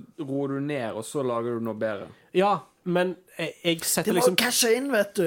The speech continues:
Speaker 2: Ja, men ikke
Speaker 3: Med
Speaker 2: bare
Speaker 3: en
Speaker 2: cashe
Speaker 3: gang.
Speaker 2: inn, men det er liksom å prøve nye ting. Det setter jeg liksom pris på. Bare sånn, «OK, er det noe mer vi kan utforske her?» OK,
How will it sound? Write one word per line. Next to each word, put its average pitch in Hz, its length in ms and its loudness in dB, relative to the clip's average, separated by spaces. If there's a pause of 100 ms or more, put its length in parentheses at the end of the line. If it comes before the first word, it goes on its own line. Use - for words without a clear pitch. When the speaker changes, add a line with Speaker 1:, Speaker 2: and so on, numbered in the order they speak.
(120)
Speaker 2:
Ja, 180 120 6
men 214 140 2
ikke 214 100 -4
Speaker 3:
Med 208 120 4
Speaker 2:
bare 220 100 6
Speaker 3:
en 233 100 6
Speaker 2:
cashe 240 220 8
Speaker 3:
gang. 220 180 4
Speaker 2:
inn, 196 140 2
men 180 100 2
det 175 60 2
er 175 80 0
liksom 170 180 0
å 170 60 -12
prøve 156 640 0 (180)
nye 143 240 0
ting. 123 180 -2
Det 160 100 0
setter 135 200 -2
jeg 123 80 -4
liksom 120 240 -6
pris 101 240 -4
på. 123 160 -2
Bare 123 160 -4
sånn, 127 80 -2
«OK, 127 160 -4
er 123 400 -2
det 131 40 -2
noe 127 200 -2
mer 117 200 -2
vi 120 120 -2
kan 120 120 -4
utforske 110 520 -4
her?» 180 220 -4 (920)
OK, 117 140 -4